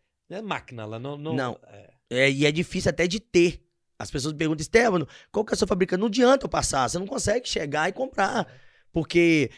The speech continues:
Speaker 2: é, eu pago alguns sapatos, eu pago trezentos e cinquenta reais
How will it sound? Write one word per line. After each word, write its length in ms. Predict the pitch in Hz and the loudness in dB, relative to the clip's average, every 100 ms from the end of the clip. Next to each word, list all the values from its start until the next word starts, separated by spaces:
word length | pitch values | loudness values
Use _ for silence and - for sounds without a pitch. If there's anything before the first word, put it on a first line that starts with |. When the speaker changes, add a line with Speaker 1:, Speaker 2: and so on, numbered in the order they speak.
| _ - | _ -8
Speaker 2:
é, 340 | 139 139 135 | -2 0 2
eu 140 | 160 | 2
pago 340 | 180 151 165 180 | 2 0 0 2
alguns 320 | 160 135 160 | -2 -4 -6
sapatos, 560 | - 139 - 131 139 233 | -6 -6 -4 -2 -2 -2
eu 80 | |
pago 520 | 190 - 170 185 185 - - _ | -4 -2 -2 -2 -4 -6 -16 _
trezentos 500 | 175 175 113 160 156 | 0 0 0 -4 -4
e 80 | 190 | -8
cinquenta 460 | 240 254 180 175 | -8 -8 -6 -4
reais 720 | 220 240 135 135 190 - - | -2 -2 0 0 -2 -4 -8